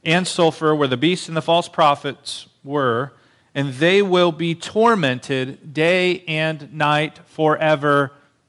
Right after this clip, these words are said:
and ever." Satan loses. First John three eight says, "The reason that the Son of God appeared was to destroy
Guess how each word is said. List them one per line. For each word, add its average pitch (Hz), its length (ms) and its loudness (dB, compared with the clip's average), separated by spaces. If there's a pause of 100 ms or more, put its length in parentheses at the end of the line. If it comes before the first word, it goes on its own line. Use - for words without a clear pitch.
(240)
and 123 160 -8
ever." 113 600 -2 (800)
Satan 143 440 0
loses. 156 720 0 (1600)
First 180 240 2
John 170 180 6
three 180 200 6
eight 170 160 4
says, 160 200 2
"The 147 100 0
reason 160 760 2 (260)
that 147 180 2
the 143 60 -8
Son 220 320 2
of 220 120 -2
God 160 220 6
appeared 143 720 0 (300)
was 220 380 2
to 214 260 -4
destroy 165 1300 2